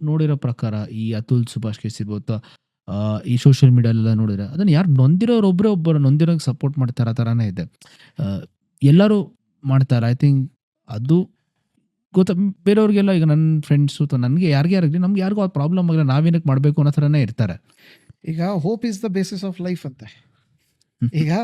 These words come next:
Speaker 2: ಎಲ್ಲೋ ಒಂದ್ ಕಡೆ ನಂಬಿಕೆ, ವಿಶ್ವಾಸ ಇದೆ ಅಂತ ಹೇಳಿದ್ರೆ, ಆ ವಿಶ್ವಾಸದಲ್ಲಿ, ಆ, ಒಂದಲ್ಲ ಒಂದಿನ ಸಮಾಜ ಚೇಂಜ್ ಆಗುತ್ತೆ, ಒಂದಲ್ಲ ಒಂದಿನ ಬದಲಾವಣೆ ಆಗುತ್ತೆ, ಒಂದಲ್ಲ ಒಂದಿನ ನಾವು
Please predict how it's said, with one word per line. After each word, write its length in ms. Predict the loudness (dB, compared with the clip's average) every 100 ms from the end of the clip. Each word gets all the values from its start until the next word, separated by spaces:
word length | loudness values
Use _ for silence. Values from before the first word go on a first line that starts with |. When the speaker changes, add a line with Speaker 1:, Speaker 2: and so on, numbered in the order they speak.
| -6 -10 _ _ _ -8
Speaker 2:
ಎಲ್ಲೋ 240 | -6 -4
ಒಂದ್ 160 | -4 -6
ಕಡೆ 200 | -6 -4
ನಂಬಿಕೆ, 380 | -2 -2 -2 -2
ವಿಶ್ವಾಸ 420 | -2 -4 -6 -4
ಇದೆ 260 | -4 -2 -4
ಅಂತ 200 | -4 -4
ಹೇಳಿದ್ರೆ, 320 | -4 -4 -4
ಆ 60 |
ವಿಶ್ವಾಸದಲ್ಲಿ, 920 | -4 -6 -6 -6 -6 -6 -4 -2 -4 -4 -12 -20 _ -12
ಆ, 40 |
ಒಂದಲ್ಲ 540 | -10 -8 -2 -2 0 -2
ಒಂದಿನ 360 | -2 -2 -2 -2 -4 -6 -10 _ _ _ _
ಸಮಾಜ 360 | -8 -6 -4 -6
ಚೇಂಜ್ 320 | -4 -2 -2
ಆಗುತ್ತೆ, 300 | -2 -4 -6
ಒಂದಲ್ಲ 400 | -4 -2 -2 -2
ಒಂದಿನ 440 | -2 -2 -2 -2
ಬದಲಾವಣೆ 480 | -2 -2 -2 0 0
ಆಗುತ್ತೆ, 380 | -2 -2 -4 -4
ಒಂದಲ್ಲ 360 | -4 -4 -4 -4
ಒಂದಿನ 460 | -4 -4 -4 -4
ನಾವು 540 | -4 -4 -4 -6 -10